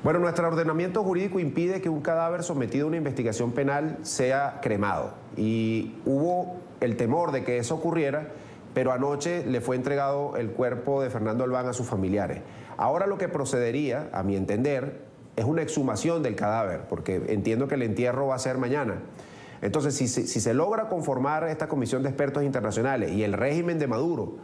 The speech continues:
logra, cosa que dudo, eh, eh,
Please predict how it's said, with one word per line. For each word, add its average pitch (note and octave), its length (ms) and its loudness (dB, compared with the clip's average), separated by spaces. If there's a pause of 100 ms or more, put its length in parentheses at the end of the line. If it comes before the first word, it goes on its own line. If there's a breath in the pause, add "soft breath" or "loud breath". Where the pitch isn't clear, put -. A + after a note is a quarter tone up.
(280 loud breath)
logra, B2+ 540 2
cosa C3+ 260 -2
que C3+ 140 2
dudo, C3 380 0 (380)
eh, F2 680 0 (120)
eh, F2+ 300 0